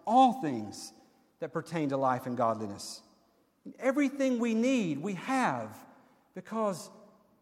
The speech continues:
our heavenly husband has loved us well. First John two one, "My little children, I'm writing these things to you so that you may not sin. But if, if anyone does sin, we have an advocate with the Father,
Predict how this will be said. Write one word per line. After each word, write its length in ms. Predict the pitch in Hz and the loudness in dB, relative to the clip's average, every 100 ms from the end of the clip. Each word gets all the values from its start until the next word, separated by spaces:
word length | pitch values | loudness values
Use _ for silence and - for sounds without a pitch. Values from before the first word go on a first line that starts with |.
| _ _ _ _ _ | _ _ _ _ _
our 80 | - | -18
heavenly 400 | - 226 247 196 | -8 -4 -2 -2
husband 480 | 151 233 202 156 151 | -4 -4 -6 -4 -6
has 200 | 151 147 | -6 -10
loved 340 | 170 214 226 | -6 -6 -6
us 180 | 156 - 185 | -8 -12 -12
well. 460 | 220 220 123 113 - - _ _ _ _ _ _ _ _ _ _ _ _ | -8 -8 -8 -12 -20 -20 _ _ _ _ _ _ _ _ _ _ _ _
First 200 | 226 226 | 0 2
John 200 | 247 226 | 6 6
two 200 | 214 226 | 6 2
one, 200 | 226 247 | 6 6
"My 120 | 208 233 | 8 8
little 200 | 233 214 | 6 4
children, 340 | 247 240 202 - - | 4 4 2 -2 -8
I'm 120 | 196 | -2
writing 280 | 202 247 277 | 4 4 4
these 160 | 220 - | 2 -2
things 220 | 208 170 | -4 -2
to 100 | 214 | -2
you 160 | 202 190 | 0 0
so 120 | 196 | 0
that 180 | 180 185 | -2 0
you 60 | |
may 120 | 185 | 0
not 180 | 180 165 | 2 0
sin. 240 | - 240 180 | 0 0 2
But 100 | 175 | 0
if, 200 | 226 226 - | -2 -4 -10
if 160 | 196 | -6
anyone 360 | 277 285 226 160 | -4 -2 -2 0
does 400 | 175 262 262 - | 6 6 6 0
sin, 440 | 160 127 127 147 - - - - _ _ _ _ | 0 2 2 -2 -4 -16 -20 -20 _ _ _ _
we 80 | 185 | -8
have 80 | 220 | -4
an 120 | 180 - | -4 -8
advocate 540 | 196 226 226 180 - 151 | -10 -8 -6 -6 -6 -8
with 140 | 143 | -8
the 60 | 139 | -8
Father, 500 | - 185 185 139 | -10 -6 -4 -4